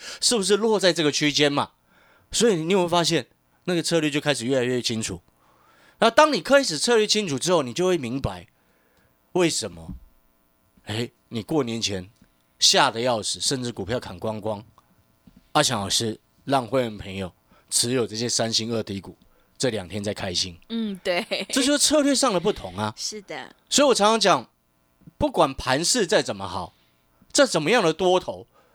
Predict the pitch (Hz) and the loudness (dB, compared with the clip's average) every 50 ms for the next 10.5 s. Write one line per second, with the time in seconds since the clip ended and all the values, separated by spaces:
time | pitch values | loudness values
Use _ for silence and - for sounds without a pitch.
0 | _ _ _ - - 339 294 - - 269 214 180 151 131 117 120 135 170 196 151 | _ _ _ 2 2 4 4 4 2 2 4 4 2 2 4 2 2 4 2 2
1 | 117 113 113 127 - - 98 87 90 104 98 - - - 185 - - - - - | 2 -2 -4 -2 -2 -2 -4 -4 -6 -6 -6 -6 -8 -14 -14 -10 -10 -12 -10 -10
2 | 240 - _ - 247 226 226 330 302 - - 208 202 - - 339 311 - - 208 | -12 -12 _ -6 -2 0 2 0 0 0 -2 -2 -2 4 8 8 8 8 8 2
3 | 185 190 254 311 269 226 208 - 220 233 254 220 175 143 127 147 - 165 190 262 | 2 4 6 4 6 4 4 2 2 2 2 2 0 0 0 4 4 4 4 6
4 | 247 - 359 339 247 180 131 120 123 135 170 220 180 - 226 175 135 - - 104 | 4 2 2 2 2 2 2 2 0 0 2 2 4 6 4 4 4 0 -6 -6
5 | 95 110 127 135 135 - - - - - 277 320 - - 339 349 330 302 269 202 | -2 0 0 0 0 -4 -12 -8 -2 2 2 2 4 4 4 4 6 6 4 4
6 | 185 196 220 240 262 247 285 233 - 285 262 208 214 202 - - 139 113 98 92 | 4 2 0 0 0 -2 -2 2 4 4 4 4 4 2 2 0 0 -2 -4 -8
7 | 87 _ _ _ _ _ _ _ _ - - - 294 - 359 330 277 254 208 - | -12 _ _ _ _ _ _ _ _ -6 -4 -4 0 6 6 6 6 6 4 2
8 | - - 302 294 254 269 269 226 233 247 185 147 - - 87 85 90 98 92 _ | 4 6 4 4 4 4 2 4 4 4 2 2 -4 -14 -18 -16 -14 -16 -16 _
9 | _ _ _ _ - - _ _ - - 175 165 170 214 247 240 233 233 202 170 | _ _ _ _ -20 -20 _ _ 4 4 4 6 6 4 4 4 2 2 0 0
10 | - 180 151 139 135 131 254 269 294 269 233 | 0 0 0 0 0 0 2 4 4 4 4